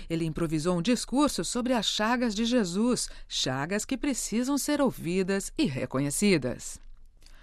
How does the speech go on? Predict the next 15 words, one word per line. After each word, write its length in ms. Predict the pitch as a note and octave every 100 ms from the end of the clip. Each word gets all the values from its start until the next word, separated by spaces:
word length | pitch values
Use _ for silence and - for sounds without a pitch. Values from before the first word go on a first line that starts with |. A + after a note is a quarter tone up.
| - -
A 140 | B3+
sede 460 | - - A3 A3 G3
episcopal 840 | - A#3+ A3+ - E3 - E3+ F3
da 160 | D#3+
cidade 460 | E3+ E3 D3+ D#3 D3+
foi 240 | - D#3+
a 20 | D3+
etapa 380 | - C#3+ -
sucessiva. 720 | C#3 - C#3+ - - F3+ D#3+ C#3
Ali 220 | E3 C#4+
se 120 | -
realizou 360 | C#4+ A3 E3+ A3+
uma 120 | B3+
visita 360 | F#3 F#3+ C4 F4+
histórica, 720 | - - F3+ G#3 D3+ C3+